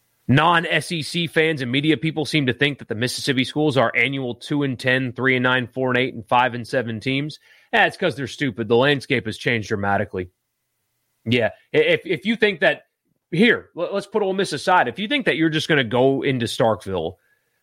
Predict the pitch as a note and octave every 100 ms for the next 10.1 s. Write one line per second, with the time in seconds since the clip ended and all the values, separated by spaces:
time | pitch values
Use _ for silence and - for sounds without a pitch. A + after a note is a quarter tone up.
0 | _ _ A2+ A2 C3 C#3 A#2+ C#3+ C#3 A#2
1 | A2+ A2 A#2 F2+ A2+ A2 - C3 A#2+ D3
2 | B2+ A2 - C3 A2 B2+ A2+ G#2+ G#2+ G#2
3 | A#2+ B2+ C3 B2+ D#3 - C#3+ - D#3+ -
4 | D#3+ D#3+ E3 E3 _ _ _ _ _ _
5 | _ _ _ _ - C#3+ - D#3 - G3
6 | G#3+ D3 - _ - F3 F3 D3+ D3+ B2
7 | _ _ A3 C3+ F#2 F#2+ - C3 B2 C#3
8 | A#2+ A#2 G#2+ A#2 A2 G2+ G#2 F#2+ F#2+ -
9 | _ _ _ _ _ _ _ _ _ -
10 | A2+